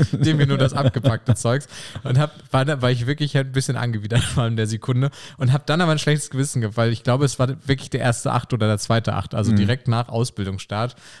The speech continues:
Speaker 1: hat die da so ein, äh, ja, so einen Start halt mit mir hingelegt. Und ich hab sie heute wieder getroffen, gestern beim Einkaufen und war super,
Speaker 2: Und hat
Speaker 1: super
Speaker 2: sie eine
Speaker 1: nett zu
Speaker 2: Gabel
Speaker 1: mir.
Speaker 2: benutzt? Hast du's gesehen?
Speaker 1: Nee. <laughs> Immer noch nicht.
Speaker 2: <laughs> Ja,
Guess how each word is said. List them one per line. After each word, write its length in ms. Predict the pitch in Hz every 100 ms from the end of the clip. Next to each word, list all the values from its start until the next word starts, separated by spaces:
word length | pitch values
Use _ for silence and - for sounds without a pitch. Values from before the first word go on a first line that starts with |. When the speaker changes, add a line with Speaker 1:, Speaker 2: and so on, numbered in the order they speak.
| _
Speaker 1:
hat 140 | 120 120
die 60 |
da 120 | 113
so 140 | 107 113
ein, 300 | 113 117 127
äh, 260 | 120 110 120
ja, 320 | 104 110 101 - - -
so 200 | - 131
einen 100 | 131
Start 320 | - 127 113
halt 240 | 117 -
mit 140 | 113 120
mir 120 | 107
hingelegt. 480 | 110 107 101 117 -
Und 120 | 120 143
ich 120 | 160
hab 100 | 165
sie 140 | - 160
heute 200 | 165 143
wieder 260 | 151 120 - -
getroffen, 420 | - 127 123 117
gestern 360 | 123 135 - 95
beim 120 | 95
Einkaufen 520 | 95 98 101 104 117 131 - -
und 100 | -
war 120 | 113 113
super, 300 | 131 160 123
Speaker 2:
Und 120 | 123
hat 60 | 196
Speaker 1:
super 40 | 226
Speaker 2:
sie 60 |
eine 80 | 214
Speaker 1:
nett 60 | 180
zu 60 |
Speaker 2:
Gabel 220 | 185 139
Speaker 1:
mir. 100 | 98
Speaker 2:
benutzt? 380 | 95 85 - - -
Hast 220 | 123 -
du's 100 | 143
gesehen? 400 | - 117 110 90 82 - -
Speaker 1:
Nee. 200 | 123 127 - - - -
<laughs> 180 | 165 -
Immer 120 | 147
noch 80 | 135
nicht. 160 | 185 220
Speaker 2:
<laughs> 60 |
Ja, 200 | 240 -